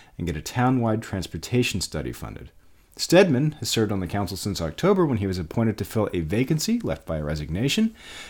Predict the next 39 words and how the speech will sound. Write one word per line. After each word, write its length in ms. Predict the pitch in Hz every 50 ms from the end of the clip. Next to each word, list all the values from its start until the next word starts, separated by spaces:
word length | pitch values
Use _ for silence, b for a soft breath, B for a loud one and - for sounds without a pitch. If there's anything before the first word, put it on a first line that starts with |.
| B B
He 140 | - 139
said 300 | 127 - - 180 170 165
he 160 | 147 123 180 220
would 180 | 226 214 165
focus 420 | - - 160 151 151 165 160 160 -
on 280 | - 143 131 123 120 117
balancing 460 | 110 117 120 131 131 127 - 127 117
the 60 | 104
budget, 400 | 90 90 120 123 135 175 190 -
which 320 | 101 82 76 - - - - - -
by 80 | -
law 160 | 120 - 65 64
they 140 | - -
have 240 | - 113 139 151 -
to 80 | - 127
do, 240 | 120 120 147 156 B B B B B B B
and 200 | - 127 139 151
ensure 480 | 139 143 135 123 - - - 165 180 180
the 80 | 170
town 300 | 160 - 147 139 139 135
has 240 | 117 120 123 123 -
sustainable 560 | - 123 - - - 127 120 127 127 123 117
growth 400 | 107 85 - 107 107 107 104 - -
and 180 | 104 101 95 87
a 140 | - 98 95
diverse 520 | 87 90 98 90 85 101 104 110 110 - -
revenue 500 | - 87 92 95 90 80 76 65 53 -
stream. 420 | - - - 67 58 50 - - - - _ _ b b b b b b
Now 220 | - 117 117 127
the 80 | 135 135
Lovettsville 420 | 127 127 127 123 117 - 123 117
Town 200 | - 120 120 113
Council 320 | 107 - 120 117 - 135 117
includes 340 | 120 110 - 117 107 101 -
Smith, 440 | - - 147 143 143 151 151 - -
Stedman, 640 | - - - - - 147 139 139 156 151 147 147 139
Mayor 320 | - 131 120 120 123 120 117
Nate 240 | 113 107 98 85 -
Fontaine, 720 | - - 82 78 80 - - - 175 196 196 196 196